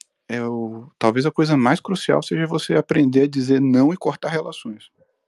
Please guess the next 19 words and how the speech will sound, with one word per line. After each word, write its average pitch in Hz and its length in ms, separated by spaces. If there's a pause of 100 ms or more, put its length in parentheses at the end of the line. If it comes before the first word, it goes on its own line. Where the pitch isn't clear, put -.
(1080)
O 135 40
nego 170 240
quer 143 200
que - 120
você 135 260
vá 135 140
fazer 135 220
um 139 40
negócio 120 320
que - 60
tem 139 160
perigo 131 440
de 120 80
pecado, 147 480
você 147 200
fala, 151 280
"Não, 127 440
sinto 139 360
muito, 139 460